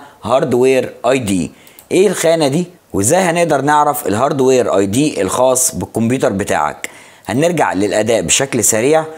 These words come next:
وزي ما احنا شايفين احنا لسه على الواجهة او على الافتتاحية الخاصة بالأداة.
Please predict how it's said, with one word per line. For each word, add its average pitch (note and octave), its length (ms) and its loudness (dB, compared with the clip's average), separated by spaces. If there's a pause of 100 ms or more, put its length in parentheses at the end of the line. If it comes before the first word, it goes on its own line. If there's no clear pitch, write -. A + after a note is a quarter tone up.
(220)
وزي C#3 240 0
ما F#3+ 80 0
احنا D#3+ 160 -2
شايفين C3+ 440 -2
احنا A2+ 240 -2
لسه C#3+ 300 2
على A2 120 2
الواجهة C3 360 0
او G2+ 300 0
على F#2+ 240 0
الافتتاحية C#3 800 -2 (300)
الخاصة B2+ 480 0
بالأداة. F2+ 500 -2